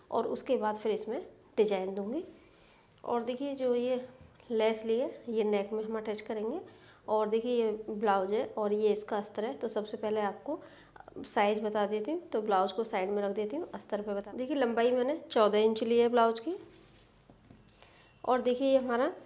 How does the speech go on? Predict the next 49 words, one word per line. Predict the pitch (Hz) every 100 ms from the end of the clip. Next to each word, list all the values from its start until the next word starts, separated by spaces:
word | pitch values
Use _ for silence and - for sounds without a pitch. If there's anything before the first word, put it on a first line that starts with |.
| - -
थर्टी | 220 214 240
फ़ोर | 240
size | 226 233 208 214
का | 220
है, | 240
ten | - 214 214
point | 214 220
five | 220 202 202
inch | 208 254
है, | 320 - - - _ _ _ _ - _ _ _ - _ _ _ _ _ _ - - 311 - - -
मुड्डे | 233 240 214 269
five | 269 220 214
point | 233 240
five | - 226
inch | 277 - - - - - - - - - - _
और | 226 233
shoulder | 247 233 233 226
भी | 269
five | 302 208 202 233
point | 269
five | 277 190 180
inch | 170 -
है। | 180 - - - - - -
और | -
तुम्हारी | 240 240 240
जो | 269
design | 208 208 226 240
आएगी, | 208 214
वो | 262 285
जहाँ | 277
नीचे | 262 214 254
कमर | 233 202 202
में | 208
आएगी, | 185 202
center | 220 196 202 202
में। | 262 392 - - - - - -
तो | 233
देखिए, | 247 240 277
नेक | 247 226 226
हम | 226
ऊपर | 233 220
से | 208 240
cut | 208 202
करते | 208 208
हैं | 220 277
टू | 254 208
पॉइंट | 214 233
फ़ाइव | - 208 196
inch। | 311 -